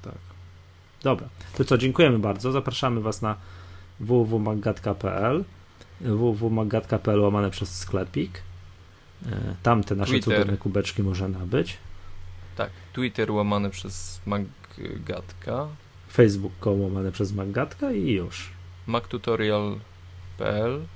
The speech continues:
Speaker 1: Tak, i mój mac P L.
Speaker 2: I, i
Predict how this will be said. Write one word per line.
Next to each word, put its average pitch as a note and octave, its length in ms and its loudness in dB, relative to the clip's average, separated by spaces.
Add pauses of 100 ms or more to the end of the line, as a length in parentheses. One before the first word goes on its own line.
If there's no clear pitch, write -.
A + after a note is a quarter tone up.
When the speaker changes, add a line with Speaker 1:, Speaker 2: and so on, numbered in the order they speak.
(300)
Speaker 1:
Tak, - 320 -6
i A#2+ 120 4
mój A#2 220 6
mac G2+ 200 4 (120)
P F#2 80 -4
L. G2+ 220 -10 (1400)
Speaker 2:
I, G#2 360 -4 (560)
i F3 320 -4